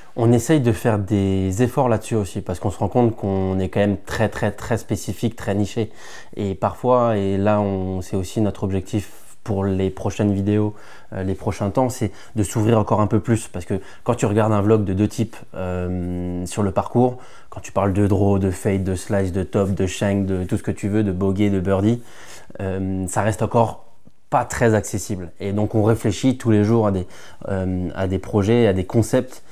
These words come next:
qui permettraient de mettre, euh, en, en valeur et en lumière encore un peu plus ce sport. Mais en fait, on a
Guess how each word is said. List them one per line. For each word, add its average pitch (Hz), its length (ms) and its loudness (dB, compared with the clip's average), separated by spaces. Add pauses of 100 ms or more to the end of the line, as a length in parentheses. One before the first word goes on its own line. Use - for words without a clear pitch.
(220)
qui - 140 -2
permettraient 110 640 4
de 104 160 2
mettre, 104 400 2
euh, 98 140 2
en, 98 220 2 (120)
en 98 240 -2
valeur 107 460 2
et 101 60 0
en 95 80 0
lumière 104 340 0
encore 95 200 -2
un 98 60 -2
peu 95 140 -6
plus 120 160 -4
ce - 180 -6
sport. - 300 -12 (500)
Mais 98 280 -2 (200)
en 113 80 0
fait, 123 180 2
on 110 80 4
a 101 100 4